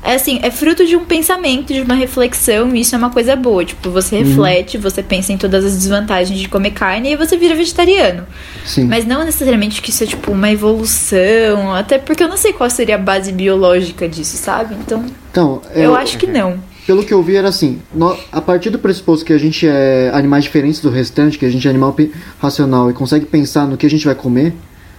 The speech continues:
Speaker 2: é, pensar em não, em não continuar esse ciclo de violência, esse ciclo de abuso que a gente faz em cima dos animais, seria uma, uma espécie de um degrau acima na evolução humana, né?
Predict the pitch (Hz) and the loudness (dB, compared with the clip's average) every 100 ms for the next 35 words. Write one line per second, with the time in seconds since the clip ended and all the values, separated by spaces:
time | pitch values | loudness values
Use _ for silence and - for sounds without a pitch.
0 | - - - - 147 143 143 143 - - | -20 -20 -20 -2 2 4 4 2 -2 -4
1 | - 170 170 202 190 175 208 247 208 - | 0 2 2 0 2 2 2 -2 -4 -8
2 | - 160 170 202 - 202 180 165 151 170 | 0 4 4 2 -2 -2 2 0 0 0
3 | 165 147 139 139 135 135 - 131 120 - | 2 2 2 2 2 0 0 -2 0 0
4 | 147 143 143 139 127 143 131 139 127 - | 2 4 4 4 4 2 4 0 -2 -2
5 | 135 127 151 143 127 131 127 135 180 151 | -2 0 0 0 0 0 2 2 2 0
6 | - - - - - - - 175 180 180 | -4 -12 -20 -18 -18 -6 2 2 4 0
7 | - 175 180 170 170 170 180 170 165 180 | -2 0 2 4 2 2 0 0 2 2
8 | 175 170 160 170 180 175 175 170 170 170 | 4 4 4 4 2 0 2 2 4 4
9 | 170 175 160 131 117 120 | 2 2 2 2 0 -4